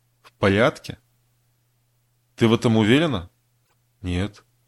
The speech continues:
Гончая так не думала. Но это была её боль. Только её боль, которую она не хотела и не собиралась ни с кем делить.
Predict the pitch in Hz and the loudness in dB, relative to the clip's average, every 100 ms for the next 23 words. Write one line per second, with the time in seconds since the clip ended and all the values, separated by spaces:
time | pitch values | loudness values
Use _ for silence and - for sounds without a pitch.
0 | _ _ _ _ _ _ _ _ _ _ | _ _ _ _ _ _ _ _ _ _
1 | _ 98 113 117 120 98 107 104 95 87 | _ -2 0 2 0 0 -4 -2 -2 0
2 | 110 113 95 - _ _ _ _ _ _ | 0 -2 -4 -10 _ _ _ _ _ _
3 | _ _ _ _ _ _ 117 139 - 123 | _ _ _ _ _ _ -4 -4 2 0
4 | 104 117 120 110 90 _ _ _ _ _ | 2 0 2 0 -2 _ _ _ _ _
5 | - 98 120 120 123 127 95 80 85 82 | -12 -4 0 2 2 2 0 -4 -6 -6
6 | 73 - _ _ _ _ _ - 131 143 | -8 -18 _ _ _ _ _ 2 2 2
7 | 139 90 76 - _ _ _ _ _ 92 | -2 -10 -12 -18 _ _ _ _ _ -8
8 | 104 107 85 - _ _ _ _ - 113 | -4 -2 -4 -6 _ _ _ _ -4 2
9 | 151 120 - - - _ - 127 175 160 | 2 0 -8 -20 -20 _ -4 0 2 4
10 | 139 139 143 147 139 143 131 - 185 190 | 2 2 0 0 -2 0 -4 -2 0 2
11 | 151 131 123 120 131 107 120 151 147 117 | 2 0 -2 -4 -4 0 2 4 2 0
12 | - 107 - 135 117 107 113 90 76 - | -4 -8 -6 -6 -4 -2 -2 -2 -8 -18